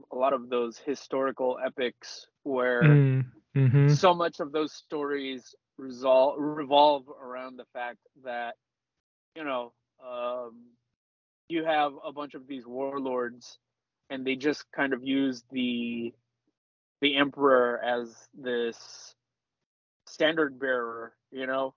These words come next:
Speaker 2: Yeah.
Speaker 1: Um, because during that, I, I forget which era or what the name of the era is, but, um,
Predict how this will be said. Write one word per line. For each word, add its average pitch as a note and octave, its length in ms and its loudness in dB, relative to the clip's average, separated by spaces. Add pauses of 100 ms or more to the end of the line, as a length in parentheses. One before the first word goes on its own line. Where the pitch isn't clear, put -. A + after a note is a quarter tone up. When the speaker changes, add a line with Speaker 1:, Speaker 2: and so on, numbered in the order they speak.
(600)
Speaker 2:
Yeah. C3+ 320 8
Speaker 1:
Um, - 220 -20 (420)
because D3+ 320 -4
during D#3+ 300 -4
that, D3 160 0 (380)
I, D#3 260 -6
I C#3+ 40 -6
forget D#3 360 -2
which C#3+ 420 -10 (240)
era C#3 420 0
or C3 220 -2
what C3+ 180 -6
the C3+ 80 -12
name C3 220 -6
of B2 60 -6
the A#2+ 60 -6
era B2+ 320 0 (140)
is, A#2 240 -12
but, B2 220 -2 (920)
um, B2 600 2